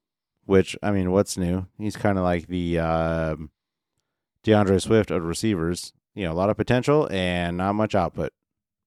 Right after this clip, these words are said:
No counter. That's what I figured.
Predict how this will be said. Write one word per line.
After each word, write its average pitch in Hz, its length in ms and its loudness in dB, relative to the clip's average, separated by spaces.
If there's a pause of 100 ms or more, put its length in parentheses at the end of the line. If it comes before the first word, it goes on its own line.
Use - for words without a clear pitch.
(1800)
No 85 120 -2
counter. 113 380 0
That's 92 280 -2
what 98 100 4
I - 20 4
figured. 127 320 2